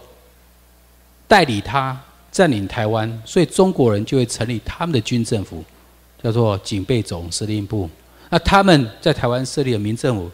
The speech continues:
叫做行政长官公署，后来变成省政府。那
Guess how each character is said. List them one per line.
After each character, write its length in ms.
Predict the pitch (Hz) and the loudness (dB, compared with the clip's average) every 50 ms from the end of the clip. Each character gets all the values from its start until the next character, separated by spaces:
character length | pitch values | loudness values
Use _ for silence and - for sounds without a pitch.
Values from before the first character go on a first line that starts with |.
| - _ _ | -16 _ _
叫 100 | - 135 | -6 -2
做 220 | 123 123 107 92 | -2 0 -2 -2
行 320 | - - - - 107 101 113 | -4 -8 -8 -6 -6 -6 -2
政 260 | - 147 127 107 101 | -2 -2 -2 -2 -4
长 220 | - - 95 95 | -10 -12 -14 -12
官 180 | - - 101 101 110 | -10 -8 -8 -8 -8
公 220 | - - 101 107 107 | -10 -10 -10 -10 -10
署， 80 | - - - _ _ _ _ - - _ _ | -12 -16 -20 _ _ _ _ -20 -20 _ _
后 120 | - - | 0 2
来 120 | 135 113 110 | 2 2 2
变 240 | - 147 131 117 107 | 2 0 0 0 0
成 220 | - 98 98 107 | -4 -4 -4 -6
省 260 | - - - 92 95 | -6 -6 -8 -8 -8
政 240 | 107 - 165 156 131 | -4 -4 -2 -2 -4
府。 140 | - - 101 - - - - - _ _ _ _ _ _ _ _ _ _ _ _ _ _ _ _ _ - | -6 -10 -16 -16 -20 -20 -20 -20 _ _ _ _ _ _ _ _ _ _ _ _ _ _ _ _ _ -4
那 100 | 190 | -4